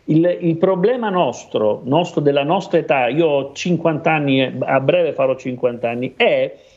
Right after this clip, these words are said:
che noi siamo cresciuti con l'idea che ci dovevamo fare le ossa e dovevamo guadagnarci il nostro, la nostra realizzazione con grandi sacrifici. Quando un genitore non crede più in questo, il figlio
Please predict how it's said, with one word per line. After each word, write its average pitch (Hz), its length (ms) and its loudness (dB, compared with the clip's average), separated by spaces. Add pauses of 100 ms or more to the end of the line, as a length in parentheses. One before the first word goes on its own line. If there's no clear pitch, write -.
(200)
che 165 140 2
noi 226 300 0
siamo 185 380 0
cresciuti 156 680 -2
con 156 200 0
l'idea 185 440 2
che 165 180 0
ci 180 140 -2
dovevamo 190 540 2
fare 190 320 0
le 147 140 2
ossa 190 580 0
e 151 80 -2
dovevamo 165 580 0
guadagnarci 175 1160 -2
il 175 260 2
nostro, 185 480 0
la 151 80 2
nostra 202 260 2
realizzazione 196 800 0
con 180 140 0
grandi 170 260 2
sacrifici. 117 720 -4 (560)
Quando 277 420 0
un 247 80 2
genitore 196 460 0
non 240 380 0
crede 190 420 0
più 185 340 2
in 151 160 0
questo, 139 800 0 (440)
il 175 500 0
figlio 160 840 0